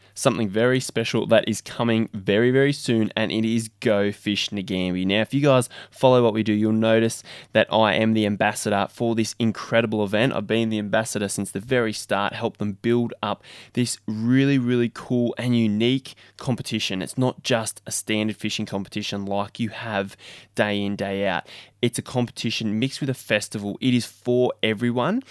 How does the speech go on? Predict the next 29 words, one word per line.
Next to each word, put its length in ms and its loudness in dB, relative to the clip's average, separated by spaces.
And 100 2
if 80 -2
you 140 -4
didn't 280 0
go 180 4
last 460 -2
year 220 0
and 120 0
you're 100 -2
looking 380 -2
at 100 -4
going, 320 0
I 120 -2
highly 500 -2
recommend 540 -4
you 140 -2
go 320 2
to 140 -10
this 200 -6
event. 360 -4
It 100 -4
is 260 -2
absolutely 800 -2
incredible. 540 -2
And 320 2
not 300 4
only 480 2
is 160 -4
the 120 -2